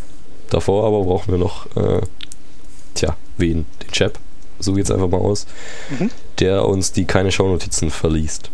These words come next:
Speaker 2: Ja, w-, okay, wir haben ein, ähm, ja, so ein kleines JavaScript, äh, Tool verlinkt,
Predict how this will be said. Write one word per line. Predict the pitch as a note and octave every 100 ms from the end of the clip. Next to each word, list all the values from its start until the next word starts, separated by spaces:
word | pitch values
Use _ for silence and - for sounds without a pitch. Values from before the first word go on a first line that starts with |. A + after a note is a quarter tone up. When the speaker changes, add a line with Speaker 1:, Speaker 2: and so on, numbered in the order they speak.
| - - - - - -
Speaker 2:
Ja, | C3+ C#3 F3 G3
w-, | F#3+ C#3+ C#3 D3 -
okay, | D#3 - C#3+ C3+
wir | C#3 D3+
haben | D#3+ E3 E3+ E3 D#3+ -
ein, | C#3+ D3 D#3 D#3+ D#3+ D#3 D#3
ähm, | C#3+ C#3 C#3 C#3 C#3+ C#3+ C3+ C3+
ja, | C3 C#3 -
so | -
ein |
kleines | - C#3+ C#3 C3+ - -
JavaScript, | D3+ C#3+ - - F3+ - - - F3+
äh, | D3+ D3+ D3+
Tool | - E3 E3+ E3 E3 - -
verlinkt, | - - D3 D3 D3 C#3+ - -